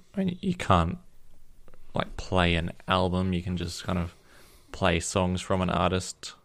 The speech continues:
Um, you get ads between songs. Um,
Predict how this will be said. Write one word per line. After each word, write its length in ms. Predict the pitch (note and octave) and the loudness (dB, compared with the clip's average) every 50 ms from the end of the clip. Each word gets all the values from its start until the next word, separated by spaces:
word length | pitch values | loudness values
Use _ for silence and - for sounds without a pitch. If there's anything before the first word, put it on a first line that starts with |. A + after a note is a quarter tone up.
| _ _ - _ - - | _ _ -20 _ -6 -4
Um, 260 | G3 G3 G3+ F#3+ F3 - | -2 0 0 0 0 0
you 140 | - G2+ G2 | 2 2 4
get 180 | F#2+ F#2 - | 4 4 4
ads 280 | - - F#2 F#2 F2 - | 4 4 4 4 2 0
between 360 | - F#2+ F2+ G2+ F#2 F2+ F2+ | -6 -4 0 2 2 2 0
songs. 580 | - - - - F2 F2 F2 F2+ - - - - - - - - - - - - - - - - - - - - - - | 0 0 0 2 2 0 -2 -2 -4 -8 -12 -12 -16 -20 -20 -20 -20 -20 -20 -20 -20 -20 -20 -20 -20 -20 -20 -14 -4 0
Um, 560 | - - D#2 - - - F2 F2+ - G#2 | 4 6 6 6 6 6 4 4 2 0